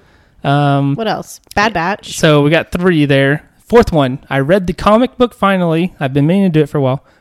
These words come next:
Speaker 1: Rise of Kylo Ren.
Speaker 2: How was it?
Speaker 1: It's pretty good. It
Speaker 2: Cool.
Speaker 1: still leaves a lot of questions of, like,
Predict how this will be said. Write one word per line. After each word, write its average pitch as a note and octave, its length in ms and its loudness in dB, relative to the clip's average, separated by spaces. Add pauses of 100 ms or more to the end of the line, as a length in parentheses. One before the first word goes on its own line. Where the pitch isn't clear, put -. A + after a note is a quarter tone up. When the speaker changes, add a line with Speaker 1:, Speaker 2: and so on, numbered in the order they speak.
(140)
Speaker 1:
Rise C#3+ 800 -2
of A#2 240 -10
Kylo D3+ 520 2
Ren. B2+ 600 -2
Speaker 2:
How A#3 160 -8
was G#3 260 -6
it? - 300 -8
Speaker 1:
It's - 180 -4
pretty E3+ 460 2
good. B3+ 640 2 (260)
It - 60 -10
Speaker 2:
Cool. C#3+ 80 -4
Speaker 1:
still F#3 260 0
leaves G3 200 -2
a B2 60 -2
lot C#3 300 -2
of E3+ 120 -6
questions D3 480 0
of, B2+ 120 -6
like, B2+ 320 -4